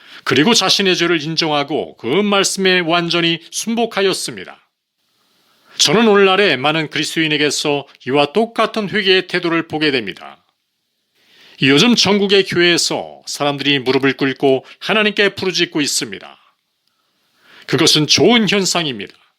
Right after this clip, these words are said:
하지만 주님에 의하면 문제는 아직도 남아 있습니다. 그것은 우리 가운데 있는 우상, 바알입니다.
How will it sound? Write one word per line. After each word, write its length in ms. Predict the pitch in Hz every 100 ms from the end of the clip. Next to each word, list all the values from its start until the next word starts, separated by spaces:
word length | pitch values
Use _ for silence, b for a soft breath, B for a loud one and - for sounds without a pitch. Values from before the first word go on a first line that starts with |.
| _ _ _ _ _ _ b b b b
하지만 340 | 139 151 254
주님에 320 | - 196 208 202
의하면 520 | 196 185 190 147 98
문제는 480 | 127 151 151 147 143 b
아직도 440 | 156 220 226 226 214
남아 280 | 196 180
있습니다. 680 | 170 143 - 101 80 67 73 _ _ _ _ _ _ _ _ b b b -
그것은 460 | - 147 - 233
우리 180 | 196 202
가운데 340 | 190 185 180 180
있는 400 | 175 185 104 107
우상, 680 | 135 - 110 80 78 71 _ _ -
바알입니다. 800 | 123 180 214 196 113 87 73